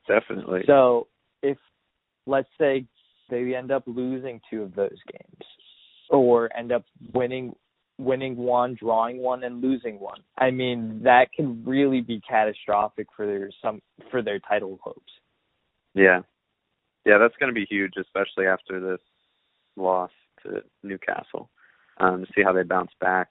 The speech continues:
Speaker 1: and, and to see what kind of lineup Pep goes with, because, you know, he does have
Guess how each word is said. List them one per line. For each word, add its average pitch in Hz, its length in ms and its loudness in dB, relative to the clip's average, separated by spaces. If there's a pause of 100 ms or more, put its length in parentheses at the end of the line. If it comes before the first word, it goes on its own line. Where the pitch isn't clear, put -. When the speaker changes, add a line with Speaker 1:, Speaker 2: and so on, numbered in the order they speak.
Speaker 1:
and, 95 180 -12 (280)
and 117 80 -2
to 123 100 -4
see 180 80 2
what 180 120 0
kind 170 140 2
of 135 60 0
lineup 113 320 2 (140)
Pep 113 220 -2
goes 92 220 -2
with, 92 260 -2
because, 92 340 0 (920)
you 104 80 -6
know, 98 60 -2
he 101 100 0
does 110 260 6
have 92 220 0